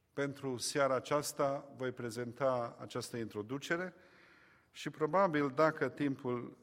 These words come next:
îmi ajunge și îmi permite, să schițez foarte, foarte puțin începutul capitolului întâi.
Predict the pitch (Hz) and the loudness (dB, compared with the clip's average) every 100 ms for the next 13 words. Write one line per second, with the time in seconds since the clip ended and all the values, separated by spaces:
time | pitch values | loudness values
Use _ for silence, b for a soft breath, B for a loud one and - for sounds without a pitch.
0 | - 135 131 110 117 113 117 143 - 131 | -6 -2 0 0 -2 -4 -4 -6 -4 -6
1 | 113 117 113 139 139 143 143 B B B | -4 -4 -2 -4 -2 -2 -4 B B B
2 | B B B - 131 - - - 143 127 | B B B -20 -8 -4 -4 0 2 6
3 | 127 123 123 127 - - _ _ - - | 8 8 6 0 -10 -18 _ _ -12 -12
4 | - 127 - 156 151 - 180 160 143 139 | -8 -6 0 2 0 -4 -2 -2 -2 -4
5 | 135 123 127 117 - 143 135 131 - b | -4 -4 -6 -8 -8 -6 -4 -6 -10 b
6 | b b b b - 127 123 120 139 131 | b b b b -10 -8 -8 -6 -8 -6
7 | 113 110 110 113 113 110 107 101 - 90 | -6 -6 -6 -8 -8 -8 -8 -10 -10 -12